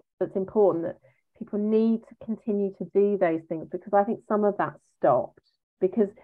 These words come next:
the habit, you know, "Oh, well, we do a couple of days in the office, da, da, da," but not everybody will be. And you've got to make sure that you just keep bringing everybody with you. Nobody gets left behind.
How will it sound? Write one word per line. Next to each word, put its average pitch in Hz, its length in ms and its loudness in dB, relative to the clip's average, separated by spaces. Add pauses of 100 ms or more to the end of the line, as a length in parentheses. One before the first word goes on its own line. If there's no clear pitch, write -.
(420)
the 226 80 4
habit, 233 420 2
you 233 80 -4
know, 196 340 4
"Oh, 208 200 4
well, 190 260 4
we 185 80 0
do 190 140 -6
a 190 80 -2
couple 190 260 -6
of 180 60 -18
days 185 260 2
in 180 80 -6
the 180 160 0
office, 175 420 -2
da, 185 120 2
da, 175 80 -2
da," 170 180 0
but 240 120 -6
not 339 240 -2
everybody 185 520 -2
will 147 220 -6
be. 180 520 -6 (160)
And 202 140 0
you've 208 180 -10
got 233 360 2
to 240 60 -4
make 220 260 -2
sure 190 140 0
that 180 100 -4
you 185 220 -4
just 202 140 -4 (280)
keep - 200 -8
bringing 185 380 0
everybody 180 720 -4 (100)
with 190 200 2 (100)
you. 143 400 -4 (140)
Nobody 190 380 -2
gets - 200 -8
left 170 180 -8
behind. 185 540 -6